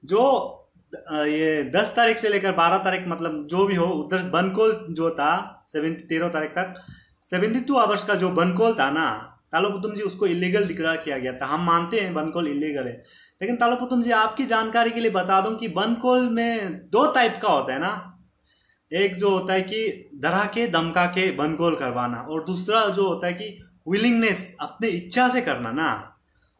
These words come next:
और दस तारीख से लेकर तेरह तारीख का जो बनकोल में है, मेरे ख्याल से public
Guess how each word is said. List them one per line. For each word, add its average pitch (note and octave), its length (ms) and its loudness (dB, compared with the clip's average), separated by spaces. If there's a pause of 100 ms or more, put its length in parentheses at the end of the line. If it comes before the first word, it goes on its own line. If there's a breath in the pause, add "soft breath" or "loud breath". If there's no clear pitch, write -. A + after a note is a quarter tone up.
(140)
और F#3 400 -4 (100)
दस D#3 460 -2
तारीख A#3 180 2
से A#3 100 -4
लेकर A3+ 200 0
तेरह G#3 240 2
तारीख G#3 240 -2
का G#3+ 80 -2
जो G3 160 0
बनकोल F3+ 520 2
में F3 160 -2
है, F3 100 0
मेरे F#3+ 200 0
ख्याल G#3+ 160 0
से G#3+ 140 -2
public G3 520 0